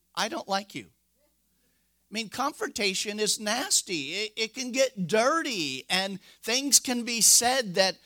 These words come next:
you wish you didn't say. However, Jesus says, "Listen, if someone does sin against you, you need to rebuke them. You need to tell them what they have done."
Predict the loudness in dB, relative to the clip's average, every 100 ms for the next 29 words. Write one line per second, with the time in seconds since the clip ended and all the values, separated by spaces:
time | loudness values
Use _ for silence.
0 | _ _ -8 -6 -2 -2 -2 -2 -4 -6
1 | -6 -4 0 2 0 -2 -10 _ _ _
2 | _ _ _ _ _ _ _ _ _ _
3 | _ _ -8 -4 0 2 2 0 -2 -6
4 | -2 -2 0 -2 -4 -4 -2 -2 -4 -4
5 | -2 -2 -4 -4 -6 -6 -6 -4 0 2
6 | 2 0 -6 _ 4 4 4 -2 -4 -4
7 | -4 -6 -12 _ -10 -8 -8 -8 -10 -10
8 | -10 -10 -8 -8 -8 -8 -10 -10 -8 -6
9 | -8 -8 -10 -10 -10 -8 -4 -4 -2 -4
10 | -4 -6 _ _ -6 -6 -2 0 0 0
11 | -2 -4 -2 -2 -2 -10